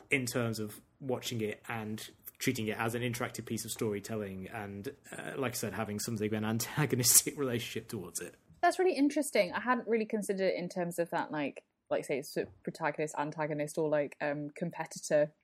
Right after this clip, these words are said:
Speaker 1: Mm.
Speaker 2: Uh, you're playing the computer, you're playing the algorithm, you're trying to,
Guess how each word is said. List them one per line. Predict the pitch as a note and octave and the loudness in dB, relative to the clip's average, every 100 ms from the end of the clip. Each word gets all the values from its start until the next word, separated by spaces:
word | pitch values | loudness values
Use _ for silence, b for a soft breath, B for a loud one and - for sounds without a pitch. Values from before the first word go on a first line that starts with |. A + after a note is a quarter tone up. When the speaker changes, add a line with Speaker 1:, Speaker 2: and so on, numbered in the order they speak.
| - | -2
Speaker 1:
Mm. | C#3 C3 | 0 4
Speaker 2:
Uh, | D#3+ | 4
you're | D#3 F3 | 4 2
playing | - E3+ D#3 | 6 6 6
the | D#3+ | 2
computer, | D#3 D#3+ - F3 - B2+ | -2 -4 -2 -2 0 -2
you're | C3+ D3+ | 0 -2
playing | - D3+ D3 D3+ | 4 4 4 0
the | C#3+ | 2
algorithm, | D3 D#3 D3 D3 - C#3 | 2 2 -2 -4 -4 -6
you're | C#3 | -6
trying | - D3+ D3 D3 - | -2 -2 -2 -4 -4
to, | D3 C3+ C3+ | -2 -2 -2